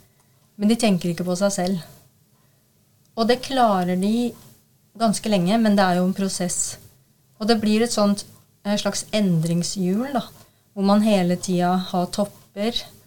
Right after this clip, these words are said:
og bunner. Og det er veldig viktig for meg, da, å kunne gi de for eksempel et verktøy som bussen, som jeg bruker mye. Selvfølgelig bekymrer dere dere nesten tjuefire sju, for det er jo snakk om, er barnet mitt i live eller ikke?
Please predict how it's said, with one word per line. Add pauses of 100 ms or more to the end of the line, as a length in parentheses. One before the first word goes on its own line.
(240)
og
bunner. (760)
Og
det
er
veldig
viktig
for
meg,
da, (320)
å
kunne
gi
de
for
eksempel
et
verktøy
som (720)
bussen,
som
jeg
bruker
mye. (1700)
Selvfølgelig
bekymrer
dere
dere
nesten
tjuefire
sju, (160)
for
det
er
jo
snakk
om, (100)
er (140)
barnet
mitt
i
live
eller
ikke?